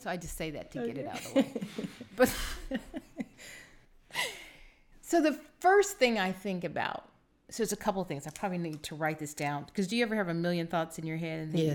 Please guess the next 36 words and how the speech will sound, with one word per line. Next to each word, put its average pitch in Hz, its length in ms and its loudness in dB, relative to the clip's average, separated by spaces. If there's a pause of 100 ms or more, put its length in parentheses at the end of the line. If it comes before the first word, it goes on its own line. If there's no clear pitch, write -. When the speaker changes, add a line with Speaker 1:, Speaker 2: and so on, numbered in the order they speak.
Speaker 1:
you 156 80 0
think, 151 120 -6
"I'm 160 80 -2
gonna 151 180 -4
lose 151 280 -4
this - 180 -8
if 147 80 -8
I 143 100 -8
don't - 200 -10
say - 120 -8
it"? - 180 -14
So 202 100 0
the 196 280 -2
first 302 300 2
thing 302 140 0
I 233 80 4
think 202 240 -2
about 156 460 0
as 165 400 0
a, 156 360 -2 (460)
uh, 170 200 0
counselor 175 600 -2
is 160 240 -4
the 165 140 -6
trauma 147 840 -4 (640)
Speaker 2:
Right. 151 260 -4 (360)
Speaker 1:
that 170 220 -2
comes 160 540 4
with, 160 480 0 (120)
um, 151 500 0 (1600)
hearing 269 500 2
something 285 560 -4 (580)
and 185 140 2
knowing 196 200 2
something 180 440 -4
that 165 260 -4